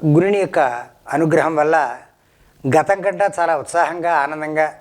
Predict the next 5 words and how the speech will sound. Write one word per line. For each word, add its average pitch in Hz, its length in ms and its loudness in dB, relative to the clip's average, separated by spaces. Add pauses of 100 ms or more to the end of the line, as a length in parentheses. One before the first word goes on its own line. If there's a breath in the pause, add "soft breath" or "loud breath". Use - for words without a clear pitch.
(460)
వ్యవహారాలన్నీ 139 800 0
కూడా 135 180 -2
చేయగలుగుతారు, 147 680 0 (600 soft breath)
ఉత్సాహంగా 180 440 2
ఉండగలుగుతారు. 151 640 0